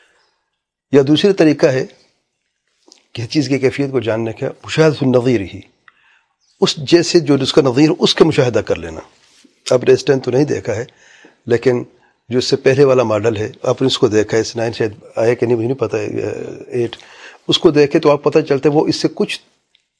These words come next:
بہتر ہے، تھوڑا سا، size میں تھوڑا سا بہتر ہے اس طریقے سے، تو آپ کو اس اندازہ ہو جاتا ہے کہ وہ کیسے ہوگا،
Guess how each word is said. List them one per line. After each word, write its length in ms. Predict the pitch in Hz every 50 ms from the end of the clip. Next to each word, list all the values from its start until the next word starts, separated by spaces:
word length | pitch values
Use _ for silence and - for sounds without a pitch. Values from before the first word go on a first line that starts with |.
| _ _ _ -
بہتر 360 | 127 127 131 117 - 127 120
ہے، 60 | 110 104
تھوڑا 260 | - 107 92 87 82
سا، 120 | - 104
size 300 | 98 - 131 127 127 120
میں 120 | 113 117 101
تھوڑا 220 | - 110 113 113
سا 120 | - - 98
بہتر 240 | 107 101 98 - 120
ہے 60 | 117
اس 100 | 113 -
طریقے 320 | - 117 101 101 101 117 104
سے، 120 | - 131 135 _ _ _ _ _ _ _ _ _ _ _ _ _ _ -
تو 120 | 156 156
آپ 180 | 156 160 160 -
کو 60 | 160
اس 100 | - -
اندازہ 360 | - 151 139 143 147 165 190
ہو 140 | 180 170 170
جاتا 300 | 135 135 131 135 - 151
ہے 80 | 156
کہ 80 | 147 147
وہ 80 | 131 123
کیسے 300 | - 131 117 - 110 95
ہوگا، 300 | 90 90 85 85 82